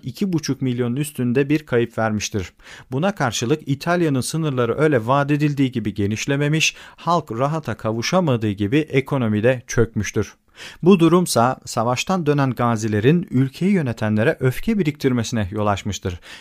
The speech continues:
Ve bilin bakalım zaten silahlı olan bu öfkeli insanları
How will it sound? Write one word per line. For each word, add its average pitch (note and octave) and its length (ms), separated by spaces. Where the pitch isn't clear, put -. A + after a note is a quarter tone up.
Ve F2+ 240
bilin D#3+ 300
bakalım G2+ 440
zaten D3+ 380
silahlı C3+ 400
olan A#2+ 280
bu C3+ 120
öfkeli C#3 400
insanları A2 600